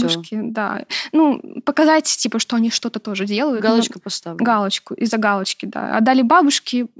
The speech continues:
Speaker 1: и вот спустя, там, два месяца ее опять госпитализировали, девочку опять госпитализировали, и она скончалась. Вот. Откуда вообще можно узнать, что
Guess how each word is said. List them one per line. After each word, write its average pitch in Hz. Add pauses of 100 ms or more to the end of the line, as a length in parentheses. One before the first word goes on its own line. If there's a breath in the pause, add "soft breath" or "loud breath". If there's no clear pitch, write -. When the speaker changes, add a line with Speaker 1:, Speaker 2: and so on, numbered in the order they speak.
(220)
Speaker 1:
и 233
вот 254 (180)
спустя, 214 (240)
там, 208
два 226
месяца 233 (520 loud breath)
ее 226
опять 214
госпитализировали, 220 (120)
девочку 214
опять 214
госпитализировали, 220
и -
она 220
скончалась. 202 (1120 loud breath)
Вот. 220
Откуда 262
вообще 277
можно 262
узнать, 247
что 226